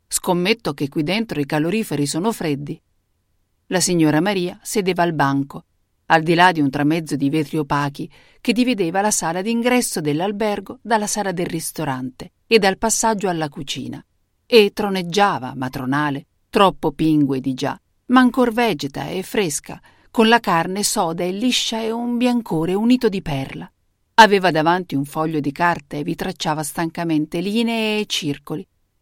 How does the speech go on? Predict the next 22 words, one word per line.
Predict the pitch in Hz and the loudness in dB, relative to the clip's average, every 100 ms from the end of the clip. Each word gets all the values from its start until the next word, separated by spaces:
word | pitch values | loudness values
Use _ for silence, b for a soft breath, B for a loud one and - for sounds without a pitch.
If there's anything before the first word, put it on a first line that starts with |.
| - | -6
assorta | 262 - 277 - - 139 | -2 2 0 0 -6 -10
in | - | -4
qualche | 202 - 160 | -2 -2 -4
pensiero, | - 156 - 214 160 165 - - | -4 -2 -2 -4 -6 -10 -16 -8
o | - 247 | -4 -4
forse | - 180 - 170 | -4 -6 -4 -2
in | 156 | -2
nessuno. | 160 - - - - _ _ _ _ - | -2 -6 -8 -10 -14 _ _ _ _ -2
Aveva | 247 269 254 247 | 2 2 2 2
veduto | 262 277 233 - 139 | 2 2 0 0 0
entrare | 135 165 151 143 147 | 0 0 -2 0 0
l'ospite | 147 139 - - - 165 | 0 -2 -4 -10 -10 -8
e | 202 233 | -6 -2
non | 247 262 | 2 4
s'era | - 262 262 247 | 6 4 2 0
curata | 240 165 143 190 | 0 0 0 -2
neppure | 208 240 - 269 254 180 | 0 0 2 2 2 0
di | 175 | -2
alzar | - 220 214 | -2 0 0
la | 202 | 0
testa | 226 214 - 175 | -2 -2 -2 -2
bionda. | 151 143 139 139 | 0 0 0 -2